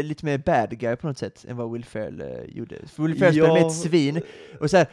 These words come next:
Speaker 1: han är rolig när han ska, "Where's my key?" I take, alltså det, det finns små, eller, "Shut up, assistant number two." Alltså han har ju vissa, han är ju rolig ibland och får man hoppas att det kan vara ett improvis-,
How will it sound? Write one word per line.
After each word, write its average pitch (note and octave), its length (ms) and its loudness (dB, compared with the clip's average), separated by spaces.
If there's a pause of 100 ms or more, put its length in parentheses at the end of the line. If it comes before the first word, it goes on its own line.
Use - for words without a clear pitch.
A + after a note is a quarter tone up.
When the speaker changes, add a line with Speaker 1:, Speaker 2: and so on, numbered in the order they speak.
Speaker 1:
han F#3+ 200 2
är F3 160 6
rolig F3+ 200 6
när E3+ 60 4
han D#3 100 4
ska, D#3+ 120 -2
"Where's A3 300 6
my A3 100 2
key?" A3 520 -4
I F3+ 80 -6
take, G3 240 -6
alltså F#3+ 200 2
det, G3 200 0
det F3+ 60 -2
finns G3+ 240 0
små, G#3+ 320 6 (520)
eller, - 280 4 (760)
"Shut A#3+ 240 4
up, B3 180 4
assistant G3+ 360 2
number F#3 220 4
two." G#3 300 0
Alltså G3 160 2
han G3 80 4
har G#3+ 180 8
ju F#3 60 4
vissa, G#3 240 -2 (160)
han G3 220 2
är A3+ 40 8
ju F3 180 10
rolig G#3 280 6
ibland D#3 420 4
och C3 100 -4
får G#3+ 100 -4
man G3+ 120 4
hoppas D#3+ 340 4
att C3+ 100 -2
det F3 140 2
kan F3 200 0
vara E3 80 2
ett D#3 80 -4
improvis-, D3 460 -4